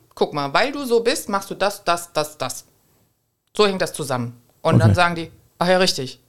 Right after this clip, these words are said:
Speaker 1: Und ich so, „Ja, wenn du doch so und so bist und das jetzt dabei rauskommt und du das gar nicht sein willst, warum machst du das dann?“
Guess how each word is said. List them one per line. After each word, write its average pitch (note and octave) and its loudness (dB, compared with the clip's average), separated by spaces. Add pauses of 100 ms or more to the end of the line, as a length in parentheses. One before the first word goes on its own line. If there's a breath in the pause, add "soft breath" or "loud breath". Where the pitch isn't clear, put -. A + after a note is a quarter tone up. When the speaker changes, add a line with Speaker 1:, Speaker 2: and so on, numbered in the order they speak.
(120)
Speaker 1:
Und D#3+ -6
ich D3+ -4
so, E3 -2
„Ja, D3+ 2
wenn D#3 -2
du D#3+ -4
doch D#3 0
so E3 -4
und D#3 0
so D3 2
bist G#3+ -4
und D#3+ -6
das D#3+ 0
jetzt D#3+ -4
dabei D3 0
rauskommt F#3 0
und F#3+ -4
du E3 -4
das D3+ 0
gar D3+ 0
nicht C#3 -2
sein A3 2
willst, E3+ -6
warum E3+ -2
machst E3+ -4
du - -8
das - -8
dann?“ - -10